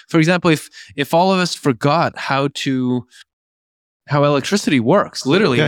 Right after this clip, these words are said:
Speaker 1: if all humanity had amnesia, we don't, we forget how electricity works.
Speaker 2: That sort of happened here in Europe. <laughs>
Speaker 1: Oh, yeah. I mean, yeah, right? I mean, so then, w-,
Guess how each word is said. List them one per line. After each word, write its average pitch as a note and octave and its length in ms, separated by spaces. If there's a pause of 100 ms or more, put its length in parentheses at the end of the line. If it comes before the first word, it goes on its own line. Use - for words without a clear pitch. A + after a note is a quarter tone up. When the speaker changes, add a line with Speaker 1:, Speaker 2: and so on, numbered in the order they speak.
Speaker 1:
if A#2+ 40
all E3+ 220
humanity E3 420
had C3+ 160
amnesia, B2+ 540
we A2+ 100
don't, D3 220
we D#3 160
forget C#3+ 340
how C#3 220
electricity C3 520
works. G#2+ 280
Speaker 2:
That D3+ 140
sort E3+ 180
of C3+ 80
happened C#3 320
here A2+ 160
in A2+ 80
Europe. A2 440
<laughs> A3+ 360
Speaker 1:
Oh, D#3 420
yeah. E3 380
I F3+ 40
mean, F#3+ 140
yeah, A3+ 380
right? G#3+ 440
I D3+ 60
mean, F3 200
so F#3 180
then, G#3+ 320
w-, E3 160